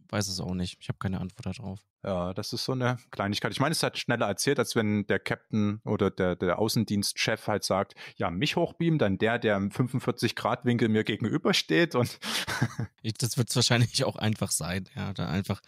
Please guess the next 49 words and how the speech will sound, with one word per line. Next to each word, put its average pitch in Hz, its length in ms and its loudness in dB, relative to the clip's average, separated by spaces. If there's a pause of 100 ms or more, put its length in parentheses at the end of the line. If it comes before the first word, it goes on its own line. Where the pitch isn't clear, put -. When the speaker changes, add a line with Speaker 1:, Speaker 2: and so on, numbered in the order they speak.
(180)
Speaker 2:
Ja. 107 180 2 (160)
Speaker 1:
für - 200 -12
eine 95 140 -2
flüssige 95 460 -2
Erzählweise. 95 960 -2 (180)
Aber 110 240 2
ja, 123 240 6
wenn 123 100 2
man 120 80 4
dann 123 120 4
so, 123 240 2 (380)
das - 540 -2
ist 92 220 -4
ja 123 60 0
mit 113 140 0
vielen 113 300 0
Sachen 92 300 -2
so, 92 120 -4
man 95 160 0
fäng-, 98 280 -4
fängt 107 260 0
dann 101 80 0
an, 101 200 -2
drüber 101 240 -2
nachzudenken. 104 720 -2
Wenn 104 80 0
man 104 120 0
zu - 140 -2
viel 202 280 -6
drüber 101 280 -2
nachdenkt, 92 480 -2
dann 110 100 -6
fallen 113 400 -2
einem 110 200 -4
einfach 110 340 -4
zu - 220 -4
viele 110 580 -2
Ungereimtheiten - 880 -4
auf. - 260 -6
Das - 480 -6 (160)
darf 90 200 -4
man 87 120 -4
gar 78 140 -2
nicht 78 160 -4
so 90 100 -6
machen. 85 380 -6 (100)
Speaker 2:
Nee, 127 180 0
das 127 140 2
stimmt. 101 340 2